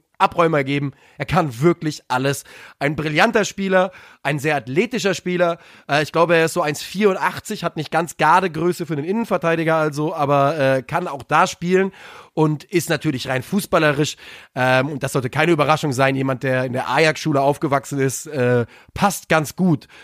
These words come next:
zu Mikel Arteta. Und nicht nur er soll auf dem Weg sein, ebenfalls von einem Stadtrivalen, von West Ham. Ähm, da gibt's auch noch mehr Konkurrenz.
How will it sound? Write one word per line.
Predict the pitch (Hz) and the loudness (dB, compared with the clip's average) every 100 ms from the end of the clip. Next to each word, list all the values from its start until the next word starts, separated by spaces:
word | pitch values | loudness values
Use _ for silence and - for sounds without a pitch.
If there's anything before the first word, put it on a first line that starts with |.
| - | -14
zu | - | -4
Mikel | 135 143 147 | -2 0 -2
Arteta. | 123 143 151 151 185 - - - - - | -4 0 0 2 0 -4 -20 -20 -20 -2
Und | 143 151 151 - - | 4 4 4 -2 -4
nicht | 185 247 - | 0 0 2
nur | 208 | 4
er | 190 185 | 6 4
soll | 180 | 4
auf | 165 | 2
dem | 165 | 0
Weg | 156 151 | -2 -2
sein, | 151 143 147 _ - | -2 -2 -4 _ 0
ebenfalls | 214 214 - 151 151 | 0 0 -2 -2 -2
von | - 190 | -4 -4
einem | 185 156 143 | -2 -4 -4
Stadtrivalen, | - 151 143 127 135 135 | -4 -6 -4 -2 -2 -2
von | - 202 175 | -2 -2 0
West | 143 - - | -4 -4 -2
Ham. | 147 143 127 - - - - | 0 0 -4 -12 -20 -20 -4
Ähm, | 131 131 127 127 123 | 0 2 2 0 -4
da | 117 | -2
gibt's | 165 160 | -2 0
auch | |
noch | 147 | 0
mehr | 131 143 | 2 0
Konkurrenz. | 147 135 117 131 131 - | 0 -4 -2 -2 -2 -10